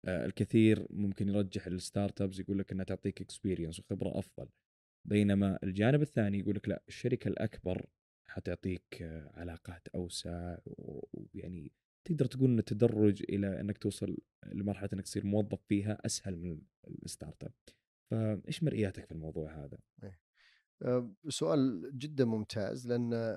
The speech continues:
Speaker 2: أيضًا لا يوجد إجابة، آه، صحيحة للسؤال هذا. هي ما هي إجابة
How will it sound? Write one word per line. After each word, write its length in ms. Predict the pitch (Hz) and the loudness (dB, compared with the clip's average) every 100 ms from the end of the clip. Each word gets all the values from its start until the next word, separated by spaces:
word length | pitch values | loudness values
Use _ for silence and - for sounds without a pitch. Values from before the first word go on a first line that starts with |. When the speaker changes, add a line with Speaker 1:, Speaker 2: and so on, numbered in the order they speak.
| - | -4
Speaker 2:
أيضًا 540 | 131 139 123 120 113 101 | -2 0 2 0 -2 -6
لا 220 | 127 120 127 | -4 0 2
يوجد 320 | 120 107 95 | 0 -2 -4
إجابة، 460 | 110 117 104 98 92 _ _ _ _ _ _ | -2 -2 -2 -6 -12 _ _ _ _ _ _
آه، 300 | 113 104 101 | -8 -6 -6
صحيحة 520 | - - - 120 - 95 | -8 -8 -4 -4 -4 -6
للسؤال 580 | 90 87 - 95 87 | -6 -8 -8 -8 -6
هذا. 200 | 87 90 | -8 -10
هي 120 | 90 101 | -8 -4
ما 120 | 117 | -4
هي 160 | 107 | -4
إجابة 460 | 104 104 104 95 95 | -4 -4 -4 -4 -8